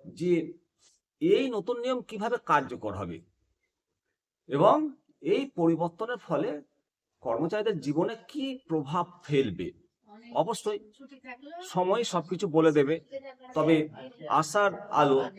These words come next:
যে এই পরিবর্তন কর্মচারীদের জন্য নতুন একটা সুযোগ এবং উন্নতির একটা দুয়ার খুলে দেবে।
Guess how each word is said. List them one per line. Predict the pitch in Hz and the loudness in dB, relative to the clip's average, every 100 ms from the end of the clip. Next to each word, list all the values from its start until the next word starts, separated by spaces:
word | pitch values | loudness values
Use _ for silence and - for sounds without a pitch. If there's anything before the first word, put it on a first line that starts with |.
| - | -14
যে | 151 214 | -2 2
এই | 202 254 285 | 4 4 2
পরিবর্তন | - 208 233 226 - - 127 92 87 - _ - - - - | 4 4 4 0 0 -4 -4 -4 -8 -20 _ -20 -20 -20 2
কর্মচারীদের | 151 170 202 214 226 240 247 | 4 4 2 2 2 4 2
জন্য | 247 233 | 4 2
নতুন | 240 190 180 226 | 2 -2 -2 -4
একটা | 226 247 | -4 -6
সুযোগ | - - 175 160 113 - _ - _ | -8 -6 0 2 0 -2 _ -20 _
এবং | 127 156 254 262 - | -2 0 -2 -6 -10
উন্নতির | 147 151 160 175 247 | -2 2 2 0 0
একটা | 214 220 | -2 -2
দুয়ার | 190 - 131 170 208 - - _ | -4 -2 0 2 0 -4 -12 _
খুলে | - 151 190 | -4 0 0
দেবে। | 165 85 127 139 101 - | -2 0 0 2 0 -2